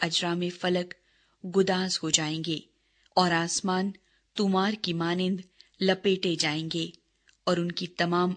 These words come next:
अफवाज ताक और इंजीर के मुरझाए हुए पत्तों की मानिंद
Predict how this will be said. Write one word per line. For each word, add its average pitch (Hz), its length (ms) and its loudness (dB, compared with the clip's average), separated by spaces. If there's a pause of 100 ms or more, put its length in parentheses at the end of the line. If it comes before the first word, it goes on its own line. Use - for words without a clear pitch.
अफवाज 175 580 -4 (420)
ताक 185 340 -2 (440)
और 196 160 4 (100)
इंजीर 196 480 2
के - 160 -4
मुरझाए 165 580 -2
हुए 175 200 -4 (140)
पत्तों 190 320 -2
की 175 160 -4
मानिंद 165 460 -4